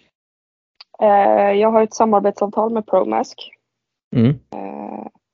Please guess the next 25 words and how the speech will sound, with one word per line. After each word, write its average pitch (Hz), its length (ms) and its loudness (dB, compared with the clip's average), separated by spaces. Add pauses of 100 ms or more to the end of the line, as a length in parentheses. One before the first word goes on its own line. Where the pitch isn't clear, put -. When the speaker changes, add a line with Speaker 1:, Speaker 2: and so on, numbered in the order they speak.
(460)
Speaker 1:
och 208 120 -10
sen 202 160 -2
har 196 160 2
jag 202 140 2
mina 202 160 -2
egna 185 360 -4
sponsorer, 180 720 -8
till 180 120 -12
exempel, - 640 -10
eh, - 300 -8 (960)
The - 60 -8
Paint 190 320 -2
Squad 190 360 0
har 190 140 -4
ju 185 80 -2
lackat 185 500 -12
min 185 180 -10
hjälm. 185 280 -8 (920)
Speaker 2:
Mm. 117 120 4 (380)
Speaker 1:
Eh, 226 240 -20 (840)
men 202 100 -6
annars 196 360 -4
är 202 140 -2
det 196 80 -4
bara 190 460 -6